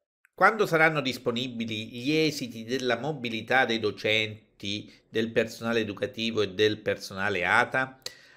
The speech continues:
Allora, gli esiti della mobilità docenti di ogni ordine e grado saranno disponibili a partire dal ventiquattro maggio duemilaventitré.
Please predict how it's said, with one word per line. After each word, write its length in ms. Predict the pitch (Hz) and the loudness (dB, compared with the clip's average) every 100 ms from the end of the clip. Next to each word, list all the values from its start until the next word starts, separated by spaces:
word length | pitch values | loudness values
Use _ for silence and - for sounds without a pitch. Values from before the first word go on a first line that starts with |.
| - | 0
Allora, 300 | 180 190 156 | 6 8 10
gli 240 | 165 185 | 6 6
esiti 680 | 208 214 - 180 147 151 139 | 8 8 8 -2 -2 0 2
della 320 | 143 160 151 | 4 6 6
mobilità 560 | 135 135 123 127 120 151 | 4 2 -2 -2 2 2
docenti 840 | 139 123 127 113 104 92 - 107 | 2 0 4 4 4 0 -6 -6
di 160 | 101 110 | -4 0
ogni 400 | 120 139 123 117 | 2 2 -2 -2
ordine 460 | 123 139 135 107 110 | 2 0 0 -4 -4
e 60 | |
grado 420 | 101 101 95 98 107 | 0 2 2 2 -2
saranno 380 | 151 156 139 | 0 0 -2
disponibili 580 | 113 131 - 147 135 127 | -6 -8 -6 -6 -6 -4
a 60 | 139 | -2
partire 420 | 151 143 135 123 | -2 -4 -2 0
dal 160 | 120 113 | 0 0
ventiquattro 760 | 113 107 104 113 104 - 139 | -6 -8 -2 0 0 -2 -4
maggio 440 | 127 95 98 95 | -2 0 -2 -4
duemilaventitré. 1120 | 95 98 98 98 95 95 85 95 85 92 87 | -6 -6 -4 -4 -4 -6 -10 -12 -6 -4 -4